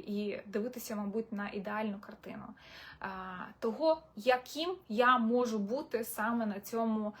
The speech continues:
а, посту, саме в цій ролі. І, а, дуже важливо насправді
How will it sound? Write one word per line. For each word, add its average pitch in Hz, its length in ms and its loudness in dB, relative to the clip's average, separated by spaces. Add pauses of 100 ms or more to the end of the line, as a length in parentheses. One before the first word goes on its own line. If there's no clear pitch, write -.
(240)
а, 190 200 -4
посту, 269 640 -2
саме 226 600 0
в 196 440 0
цій 220 360 -2
ролі. 180 400 -2 (560)
І, 233 680 0 (260)
а, - 60 -12 (640)
дуже 247 500 0
важливо 226 760 0
насправді 214 880 -2